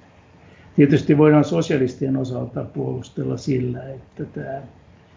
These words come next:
vanha puolue S F I O oli aikamoisessa rappiotilassa, että sehän lakkasi osallistumasta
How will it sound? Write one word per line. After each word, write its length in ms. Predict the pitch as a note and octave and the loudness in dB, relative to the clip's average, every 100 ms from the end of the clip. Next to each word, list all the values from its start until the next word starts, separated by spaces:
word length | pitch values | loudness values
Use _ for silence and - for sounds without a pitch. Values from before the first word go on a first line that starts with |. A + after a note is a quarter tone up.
| _ _ _ _ _ - - D3 C#3 C#3 B2 B2 | _ _ _ _ _ -20 -4 0 2 0 -2 -2
vanha 300 | C3 C#3+ C#3 | 4 6 6
puolue 580 | C3+ C#3+ C#3 C3+ C3 C3+ - - - - C#3+ - G4 E3+ | 6 4 4 4 4 2 -2 -12 -18 -20 -20 -14 -10 -8
S 100 | C#3+ F#3 - | -4 -4 -4
F 20 | |
I 260 | F#3 C#3+ - | -2 -2 0
O 460 | D#3 D#3 C3+ - - _ - _ _ _ F3+ | 0 0 -2 -6 -16 _ -20 _ _ _ -2
oli 220 | C#3+ C#3 | 2 4
aikamoisessa 560 | C#3 C#3+ C#3 C3 - | 4 2 2 0 -2
rappiotilassa, 1000 | C3+ C3+ - - C3+ A#2 C#3 B2+ A2+ - D3+ | -2 -2 -4 -6 -6 -4 -4 -4 -6 -6 -6
että 140 | - | 0
sehän 240 | C#3+ C#3+ | 4 6
lakkasi 420 | C3 - C#3+ C3 C3+ | 6 4 0 0 -2
osallistumasta 760 | A#2+ A2 A#2 - F3+ C3 D3 | -2 -6 -8 -10 -10 -8 -12